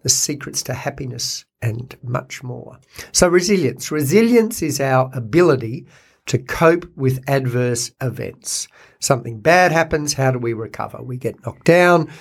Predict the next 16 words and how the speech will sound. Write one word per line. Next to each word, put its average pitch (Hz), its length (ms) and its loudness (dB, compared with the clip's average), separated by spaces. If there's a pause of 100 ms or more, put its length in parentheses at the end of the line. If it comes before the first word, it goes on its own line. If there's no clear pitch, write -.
(300)
How 127 180 -2
quickly, 170 460 0
how 123 160 -2
well 147 340 0
do 135 80 -12
we 120 100 -6
get 120 200 -8
back 104 240 -14
up? - 140 -14 (880)
So 175 440 2
when 185 180 2
something 226 400 -2
bad 165 300 4
happens 160 360 -2
to 165 100 -6
you 160 680 -2